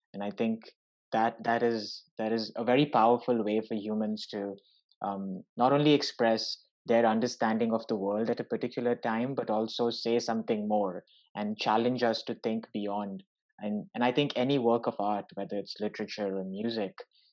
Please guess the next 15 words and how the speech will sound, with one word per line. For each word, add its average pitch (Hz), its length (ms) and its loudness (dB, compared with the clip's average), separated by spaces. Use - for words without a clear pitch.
in 104 100 -2
a 110 60 2
lot 117 240 4
of - 180 -2
ways, 107 480 -2
you 92 100 -12
know, 95 200 -8
it, 98 120 -10
it 131 120 -6
helps 120 240 2
us 139 120 0
not 123 160 2
only 131 200 -2
challenge 113 440 -2
our 104 160 -2